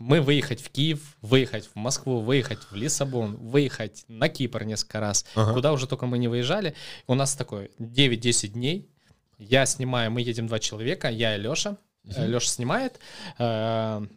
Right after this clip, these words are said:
Speaker 1: я, соответственно, в кадре. Э, мы десять дней, за десять дней можем снять, ну, семь, а то и девять-десять выпусков. То есть ежедневно. Мы снимаем одни, одну квартиру, апарты, короче,
Speaker 2: Мгм.
Speaker 1: засаживаемся,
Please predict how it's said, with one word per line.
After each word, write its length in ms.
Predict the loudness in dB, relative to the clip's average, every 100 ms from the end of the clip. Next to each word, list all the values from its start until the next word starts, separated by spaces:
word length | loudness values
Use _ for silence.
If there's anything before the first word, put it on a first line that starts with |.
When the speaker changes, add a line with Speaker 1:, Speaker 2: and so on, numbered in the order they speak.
| _
Speaker 1:
я, 160 | 2 2
соответственно, 460 | 0 -6 -8 -8
в 60 | 2
кадре. 340 | 2 2 -6 -8 -20 -20 -8
Э, 320 | -4 -2 -2 0
мы 160 | -2
десять 440 | 2 4 4 2 -2
дней, 260 | -2 -2
за 160 | -2 -2
десять 280 | -2 -2 0
дней 180 | 2 2
можем 300 | 0 0 -2
снять, 480 | 0 -2 -4 -10 _ -2
ну, 240 | -2 -2 -4
семь, 420 | 2 4 2 0 -12 _ _
а 120 | -4
то 140 | 2 2
и 180 | 2 -4 -18
девять-десять 840 | 0 6 6 4 -2 -2 -2 -4
выпусков. 360 | -6 -6 -14 _ _ _ _ _ 0
То 60 | 0
есть 160 | 2
ежедневно. 960 | 2 4 4 4 0 -2 -6 -6 -8 -16 _ 0
Мы 140 | 2
снимаем 500 | 4 4 4 2 0
одни, 680 | -4 0 2 2 0 0 -2
одну 160 | -4 -4
квартиру, 440 | -4 -2 0 2
апарты, 420 | 2 4 4 0
короче, 420 | -2 -2 -2 -4
Speaker 2:
Мгм. 100 | -8 -14 _ -4
Speaker 1:
засаживаемся, 840 | 2 4 6 6 6 2 0